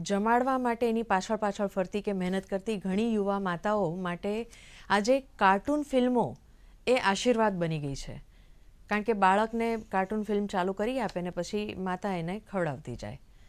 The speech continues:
અને ઘણીવાર હેરાન કરતા નાના બાળકો હોય એમને બી હાથમાં મોક-, મોબાઈલ પકડાવી દે અને શાંત કરી દે એવી યુક્તિ બી ઘણા બધા અપનાવતા હોય છે. પણ પછી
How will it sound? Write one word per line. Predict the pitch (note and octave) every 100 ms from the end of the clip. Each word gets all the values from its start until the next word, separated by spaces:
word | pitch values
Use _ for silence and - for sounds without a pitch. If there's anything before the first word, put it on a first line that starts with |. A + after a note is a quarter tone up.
| - - - -
અને | - F#3 G3 -
ઘણીવાર | F#3 F#3+ G3 G3+
હેરાન | F3 F3+ G3 G#3+
કરતા | G#3 G3+ G#3
નાના | F#3+ F#3+
બાળકો | G3 F3+ F3+ G3 G3+
હોય | F#3+ A3
એમને | E3 - G3 G#3
બી | G#3
હાથમાં | A3+ F#3 - A3
મોક-, | G#3+ G3+ G#3+ -
મોબાઈલ | F#3+ F#3+ G#3+
પકડાવી | A3 G#3+ A3+ A#3+ A3
દે | F3 F3+ - - -
અને | G3 A3+
શાંત | - G#3 G#3
કરી | - G#3+ A#3
દે | G#3 G3
એવી | G3+ A3+
યુક્તિ | G#3+ G#3 A#3
બી | A3+
ઘણા | G3+ G3
બધા | G3 F#3+
અપનાવતા | G3+ - D#3 D3 D3
હોય | D3+
છે. | C#3+ B2+ C3+ - - - - -
પણ | C4+
પછી | C#4 C#4 C4+ D#4+ -